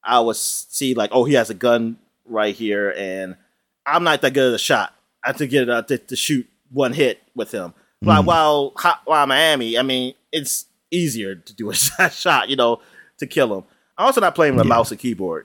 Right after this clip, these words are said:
Speaker 1: which, um, because I'm not really good at it, so I'm not gonna
Speaker 2: Oh,
Speaker 1: be able to aim.
Speaker 2: okay. <laughs>
Speaker 1: Um, but so I'll, I sometimes I'll just let them come to me, 'cause they'll come to, they'll just come to you, and I'll just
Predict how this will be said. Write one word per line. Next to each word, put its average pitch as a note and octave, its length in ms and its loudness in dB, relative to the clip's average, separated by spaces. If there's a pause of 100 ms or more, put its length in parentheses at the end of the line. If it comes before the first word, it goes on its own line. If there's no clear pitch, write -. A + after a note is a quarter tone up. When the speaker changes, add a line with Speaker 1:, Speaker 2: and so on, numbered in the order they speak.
Speaker 1:
which, A2+ 320 -6
um, G2+ 160 0
because G#2+ 200 -4
I'm C#3 80 0
not C3+ 120 4
really D3 140 0
good D#3 180 2
at F2 140 0
it, - 160 -16
so G#2 320 -2
I'm A2 180 0
not A2 160 2
gonna G2+ 220 6
Speaker 2:
Oh, - 20 4
Speaker 1:
be F2+ 60 4
able F2 100 0
to E3 80 0
aim. A2+ 320 0
Speaker 2:
okay. A2+ 280 -2
<laughs> - 40 -16
Speaker 1:
Um, B2 600 0 (920)
but D3+ 400 0 (400)
so D3 300 2
I'll, D3 240 4 (200)
I C#3+ 120 2
sometimes D3+ 380 0
I'll E3 120 2
just D3 140 0
let C#3+ 140 0
them C3 100 -12
come C#3 180 0
to B2 60 0
me, B2+ 260 -2 (240)
'cause C3 140 -4
they'll F3+ 120 2
come D3+ 200 2
to, B2 200 -2
they'll D3 140 2
just D3 220 -2
come C3 160 2
to A2+ 60 -2
you, A2+ 380 0
and A2+ 140 -4
I'll A2 140 -2
just - 320 -10